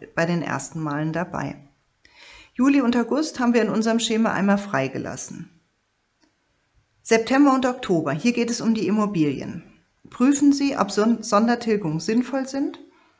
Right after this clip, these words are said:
Aber Achtung, viele Darlehen, gerade neueren Datums, haben einen bestimmten Stichtag im Jahr, bis zu dem man die Sondertilgung leisten muss. Beispielsweise ist das der Monat,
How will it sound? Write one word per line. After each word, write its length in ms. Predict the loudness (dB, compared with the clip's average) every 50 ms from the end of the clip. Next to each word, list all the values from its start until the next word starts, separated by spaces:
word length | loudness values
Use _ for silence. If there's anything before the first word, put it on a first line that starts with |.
| _ _ _ _ _ _ _ _ _ _ _
Aber 480 | 0 2 2 2 2 2 0 0 0
Achtung, 680 | 0 0 0 -2 -6 -6 0 2 2 2 2 -2 -8 -16
viele 320 | -8 -2 0 2 2 2 2
Darlehen, 540 | 0 0 2 2 2 2 2 0 0 -2 -2
gerade 280 | -2 -2 0 0 0
neueren 460 | 0 2 2 2 2 0 0 0 -2
Datums, 520 | 0 0 -2 -2 -2 -2 -2 -4 -4 -4 -6
haben 300 | -6 -4 -4 -6 -8 -10 -10 -6
einen 220 | -2 0 0 0
bestimmten 420 | 0 -2 -2 -2 -2 -2 -2 -4 -6
Stichtag 540 | -4 -4 -4 -4 -4 -2 -4 -4 -4 -4
im 280 | -4 -4 -2 -2 -2 -2
Jahr, 380 | -2 0 0 0 0 0 -2 -4
bis 220 | -6 -6 -4 -4
zu 80 | -4 -2
dem 220 | 0 0 0 0
man 160 | 2 2 0
die 80 | 0 0
Sondertilgung 680 | 0 0 0 2 0 -2 -2 -2 -2 -2 -2 -2 -2
leisten 480 | 0 0 0 0 0 -2 -6 -8 -6 -6
muss. 240 | -6 -8 -10 -12 -16 -18 -18 -18 -20 -20 -20 -20 _ 2
Beispielsweise 600 | 2 2 4 0 -4 0 2 4 6 6 4 4
ist 200 | 2 0 0 -2
das 140 | -2 -2
der 160 | 0 0 2 2
Monat, 540 | 2 4 4 4 4 4 2 2 -2 -6